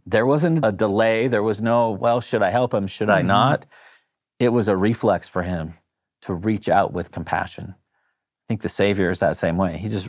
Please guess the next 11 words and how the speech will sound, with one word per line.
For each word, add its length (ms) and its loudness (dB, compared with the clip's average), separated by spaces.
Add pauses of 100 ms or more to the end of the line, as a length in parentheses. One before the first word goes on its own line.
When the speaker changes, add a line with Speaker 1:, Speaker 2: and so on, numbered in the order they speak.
Speaker 1:
he 120 -2
doesn't 320 0
have 160 0
to 140 -10 (260)
consider, 400 -2
"Well, 240 0
should 160 -8
I 80 2
help 200 0
this 140 -10
person?" 420 -4